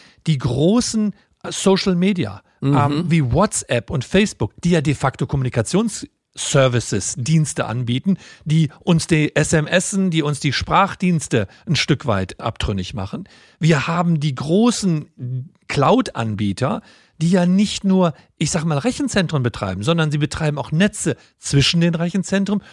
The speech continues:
Speaker 1: und bieten auf einmal Geschäftskunden Kommunikationslösungen an, nämlich Kommunikationslösungen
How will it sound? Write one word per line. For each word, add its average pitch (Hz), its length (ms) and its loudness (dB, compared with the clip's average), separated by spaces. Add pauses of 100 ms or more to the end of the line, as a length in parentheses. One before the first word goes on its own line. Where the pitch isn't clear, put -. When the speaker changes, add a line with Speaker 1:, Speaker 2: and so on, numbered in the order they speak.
(100)
Speaker 1:
und 190 220 2
bieten 165 280 0
auf 117 160 -4
einmal 160 320 0 (360)
Geschäftskunden 165 880 0 (220)
Kommunikationslösungen 160 1300 2
an, 143 380 -4 (160)
nämlich 156 260 0
Kommunikationslösungen 147 1120 0